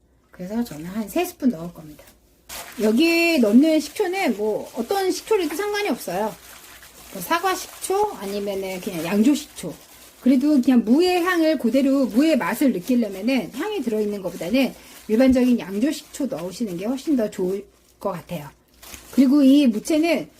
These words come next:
바로 먹는 것도 되게 맛있는데 하루 정도 숙성을 해놓으면은 무가 갖고 있는 단맛하고 양념의 맛이 배어서 훨씬 더 풍부한 맛을 낼 수 있습니다. 맛을 봤을 때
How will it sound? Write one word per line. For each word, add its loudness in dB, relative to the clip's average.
바로 2
먹는 -2
것도 -2
되게 0
맛있는데 -2
하루 -2
정도 0
숙성을 -8
해놓으면은 -4
무가 0
갖고 -4
있는 0
단맛하고 -10
양념의 4
맛이 -8
배어서 -8
훨씬 -4
더 0
풍부한 -2
맛을 -6
낼 -6
수 -10
있습니다. -12
맛을 -2
봤을 -4
때 -2